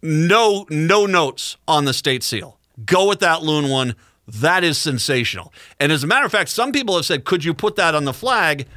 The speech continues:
It's a little busy to be on the flag, I think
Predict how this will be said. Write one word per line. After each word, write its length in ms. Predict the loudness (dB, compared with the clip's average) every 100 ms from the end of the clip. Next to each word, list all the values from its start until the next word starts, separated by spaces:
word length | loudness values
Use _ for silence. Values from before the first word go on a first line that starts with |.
| -20 -20 _ _ _ _ -6
It's 160 | -2 -2
a 40 |
little 340 | 0 0 0 0
busy 580 | -2 -2 -2 -4 -6 _ _ _ _ _ -12
to 80 | -2
be 100 | 0
on 140 | 0
the 60 | -4
flag, 440 | -2 0 0 0
I 140 | -2
think 380 | -2 -8 -10 -14